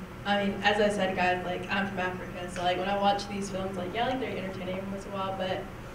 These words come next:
being from where I'm from, guys, like, that, this, it's not realistic, because when I go home, like, I live in a city, like, we have shops, you know, like, we have,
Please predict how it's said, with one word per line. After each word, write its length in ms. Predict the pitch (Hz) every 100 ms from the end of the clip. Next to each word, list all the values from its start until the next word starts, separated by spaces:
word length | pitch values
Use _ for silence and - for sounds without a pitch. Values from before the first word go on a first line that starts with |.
| -
being 420 | 208 220 226 226
from 180 | 202 196
where 140 | 202
I'm 220 | 190 185 185
from, 320 | 175 196 214
guys, 340 | 202 208 208
like, 220 | 185 185 185 - - - - -
that, 120 | 202 208 -
this, 200 | 226 -
it's 160 | - -
not 200 | 220 220
realistic, 640 | 185 180 170 - 180 180
because 320 | 196 190 185
when 100 | 196
I 140 | 190 202
go 120 | 202
home, 200 | 190 190
like, 260 | 185 185 180
I 140 | 190
live 160 | 196 202
in 100 | 185
a 40 |
city, 380 | 180 - 180 185
like, 260 | 185 185 185
we 60 |
have 200 | 208 202
shops, 520 | 196 190 180 185 - 208
you 40 |
know, 100 | 190
like, 180 | 190 190
we 60 |
have, 300 | 196 214 208